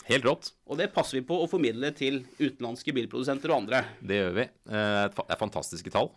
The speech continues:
Speaker 1: Eh, jeg tror ingen andre har vært i nærheten av den tilsvarende, og, og tallet har jo holdt seg jevnt høyt gjennom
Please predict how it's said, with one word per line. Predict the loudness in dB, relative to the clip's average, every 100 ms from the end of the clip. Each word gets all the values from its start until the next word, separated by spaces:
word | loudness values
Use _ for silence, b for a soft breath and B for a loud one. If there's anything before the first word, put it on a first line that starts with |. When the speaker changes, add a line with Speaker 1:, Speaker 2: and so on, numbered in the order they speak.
| -6
Speaker 1:
Eh, | 0 2 0
jeg | 0
tror | -2
ingen | -2 -2
andre | -2 0 2 2 2 0
har | 0 -2 -2
vært | 0
i |
nærheten | 0 -2 -4 -4
av |
den | -2
tilsvarende, | -4 -4 0 0 0 -2 0
og, | 2 2 0 B B B B B
og | -10 -4
tallet | 0 2
har | 2
jo | 2
holdt | -2 0
seg | 2
jevnt | 2 -2 -2
høyt | -2 -2
gjennom | -2 -4